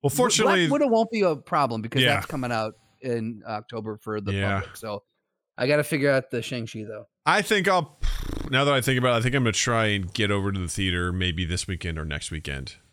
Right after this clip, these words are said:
Speaker 1: and
Speaker 2: Are
Speaker 1: try
Speaker 2: you?
Speaker 1: to,
Speaker 2: Okay.
Speaker 1: and try to figure, I mean, enough time has passed at this point. I feel like it should be, if it was
Speaker 2: Yeah.
Speaker 1: quiet before, it should be real quiet now. And then maybe
Speaker 2: Yeah.
Speaker 1: I can pull that off, uh, and go see
Speaker 2: Ooh.
Speaker 1: that.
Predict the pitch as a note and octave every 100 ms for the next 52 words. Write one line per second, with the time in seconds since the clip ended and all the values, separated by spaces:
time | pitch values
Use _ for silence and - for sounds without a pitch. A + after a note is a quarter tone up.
0 | _ _ - G2+ G#2+ A2 D#3 D#2 - G#2
1 | G2+ F2+ E2+ F2+ E2+ F#2 E2 - A2+ A2+
2 | A2 A2 A#2+ - A2+ G#2 - G2 F2 F2+
3 | - F#2+ F#2 E2+ - F#2+ E2+ E2+ - E2+
4 | E2 - E2 E2+ - F#2+ D#2+ F2+ E2+ E2
5 | _ _ _ - F#2 G2+ G2 - D3+ D#3
6 | B2+ B2 C3 A#2+ A#2+ A2 - G2 G2 G#2+
7 | - G2+ F2+ D#2+ D#2+ D#2 D#2+ _ _ _
8 | _ _ F2+ F2 F2 G#2+ G#2+ E2+ - E2
9 | F#2 E2 D#2 D2+ F2 - - _ _ _
10 | _ - D2 D2 - E2+ B3 C#4 C4 D3+
11 | D2+